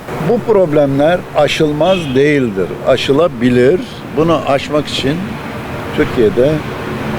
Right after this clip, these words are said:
demokrasi bütün kurum ve kurallarıyla birlikte çalıştırılmalıdır.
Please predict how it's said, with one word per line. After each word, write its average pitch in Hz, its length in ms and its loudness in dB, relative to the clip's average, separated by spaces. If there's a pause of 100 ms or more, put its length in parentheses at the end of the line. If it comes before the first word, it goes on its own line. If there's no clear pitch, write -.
(140)
demokrasi 139 720 0
bütün 151 240 0 (180)
kurum 147 300 0
ve 127 80 4 (100)
kurallarıyla 123 680 4 (100)
birlikte 127 480 0 (140)
çalıştırılmalıdır. 120 1080 2